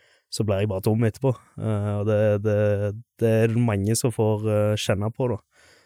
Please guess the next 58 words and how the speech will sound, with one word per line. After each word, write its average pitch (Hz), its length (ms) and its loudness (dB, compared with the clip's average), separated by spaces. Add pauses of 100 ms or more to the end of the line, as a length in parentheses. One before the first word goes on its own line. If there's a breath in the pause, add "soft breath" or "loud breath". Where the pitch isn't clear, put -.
(120)
Sånn, 101 420 -2
eh, 101 80 0
for 104 160 -2
eksempel, 104 320 -2
han 110 160 2
ene 104 160 2
jeg 110 100 0
bor 113 220 2
med, 120 160 0 (160)
han, 113 240 -2
eh, 104 480 -6 (220 soft breath)
han - 180 -6
får 113 140 -2
oppleve 107 260 0
det 101 140 -2 (100)
daglig, 92 480 -6
der 98 160 -2
det 101 160 -6
er 98 80 -2
det 92 160 -4
ene 101 160 -4
sekundet 104 400 -2
jeg 95 160 -6
er - 160 -18
veldig 98 240 -4
energisk, 123 560 -4
eh, 98 240 -6
og 95 160 -8
har 104 80 -2
lyst - 160 -4
til 101 80 -4
å 98 60 -6
gjøre 107 160 -8
veldig 101 180 -2
mye. 104 160 -2 (720 soft breath)
Og - 80 -12
så 110 140 -6
det 104 80 0
andre 98 180 -4
sekundet 98 320 -2
så - 60 -8
har 98 80 -2
jeg 92 80 -6
bare 92 100 -6
lyst - 140 -14
til 87 100 -10
å, 82 60 -10 (180)
nei, - 300 -14 (180)
lukke - 240 0
døra, 110 300 0 (100)
så, 147 140 6 (400)
<laughs> 262 420 2
så - 160 0
ligger 127 220 4
jeg 123 80 6
i - 20 6
sengen 123 240 6
for 135 80 4